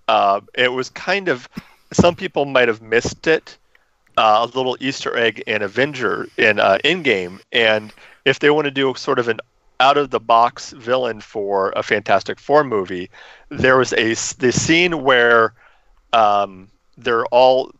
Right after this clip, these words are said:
all the holograms are there, and they're, they're talking to Natasha, and I can't remember her name, the Wakandan, says that there was an earthquake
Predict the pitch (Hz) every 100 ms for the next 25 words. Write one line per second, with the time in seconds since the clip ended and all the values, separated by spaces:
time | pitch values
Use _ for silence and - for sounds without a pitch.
0 | 120 - 131 131 127 123 127 127 123 117
1 | 113 113 107 110 107 104 - - 110 120
2 | 110 - 107 - 113 104 104 - 127 110
3 | 104 113 95 - _ - - _ _ -
4 | 117 113 110 107 107 - 151 143 131 120
5 | 123 113 110 104 101 107 110 - 143 139
6 | 117 92 90 _ _ _ _ _ - -
7 | 143 135 131 127 120 113 143 156 - 127
8 | 117